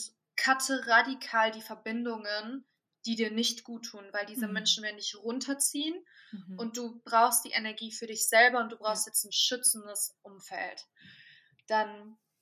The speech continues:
Speaker 1: würde ich auf jeden Fall sagen, dass das Zweitwichtigste, ähm, Informationen sind.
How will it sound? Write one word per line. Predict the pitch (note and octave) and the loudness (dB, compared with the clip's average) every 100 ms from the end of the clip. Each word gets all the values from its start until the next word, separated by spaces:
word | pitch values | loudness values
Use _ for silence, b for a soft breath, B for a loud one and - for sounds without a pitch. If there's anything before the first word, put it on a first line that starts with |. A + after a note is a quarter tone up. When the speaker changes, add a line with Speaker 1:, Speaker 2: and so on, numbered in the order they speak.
| _ | _
Speaker 1:
würde | A#3 A3+ | 0 0
ich | - | 0
auf | A3 | -2
jeden | - B3 B3 | -2 -2 -2
Fall | B3+ A#3+ | -2 2
sagen, | A#3 A3 G#3+ G#3+ - _ _ | 6 6 4 -10 -20 _ _
dass | A3 - | -4 -2
das | G#3+ - | 0 2
Zweitwichtigste, | - A#3 A3 A3+ A3+ A#3 - A3+ A3 - - G3+ G3+ G3+ _ _ _ _ _ _ _ _ _ | 4 6 6 6 -2 -4 -4 -8 -8 -8 -6 -6 -8 -12 _ _ _ _ _ _ _ _ _
ähm, | A3 G#3 G3+ G3+ G3+ G3+ G3+ _ _ _ _ _ _ _ _ _ _ _ _ _ _ _ _ - | 0 0 -2 -8 -14 -18 -20 _ _ _ _ _ _ _ _ _ _ _ _ _ _ _ _ -4
Informationen | A#3 A#3 A3+ A3+ - G#3+ G#3 A3 A#3 | -4 -2 -2 0 0 -2 -8 -10 -8
sind. | B3+ C#4+ D#4+ - | -8 -10 -14 -20